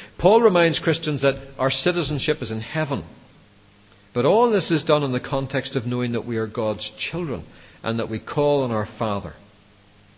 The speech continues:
Now we belong to the body of Christ, the family of God. Now that's pretty meaningless if we choose to live our lives in isolation from other Christians. And if we make that choice,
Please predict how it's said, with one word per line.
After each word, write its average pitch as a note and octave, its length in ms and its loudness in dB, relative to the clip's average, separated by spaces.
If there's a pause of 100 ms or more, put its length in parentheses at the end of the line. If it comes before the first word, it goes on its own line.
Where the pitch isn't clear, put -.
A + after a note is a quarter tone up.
Now D#3 360 2
we E3+ 120 2
belong B2+ 560 2
to C3 100 -6
the A#2 80 -2
body A2+ 320 -2
of G#2 80 -2
Christ, - 640 -10 (580)
the G2 80 -8
family B2+ 480 -2
of G#2+ 180 -2
God. F#2 340 -8 (1500)
Now C3+ 80 -4
that's F3 240 -2 (180)
pretty F3 240 -2
meaningless C#3 920 0 (120)
if B2 220 -6
we A2+ 120 -4
choose C3+ 460 -2
to B2+ 60 -4
live A#2 260 2
our G#2 140 2
lives G#2 360 -2
in G#2 80 -6
isolation G2 520 -6
from F#2 140 -8
other F2 140 -6
Christians. - 640 -14 (1000)
And A#2 140 -2
if C3 140 -2
we C3 80 0
make D3+ 340 2
that C#3+ 300 -2
choice, - 720 -4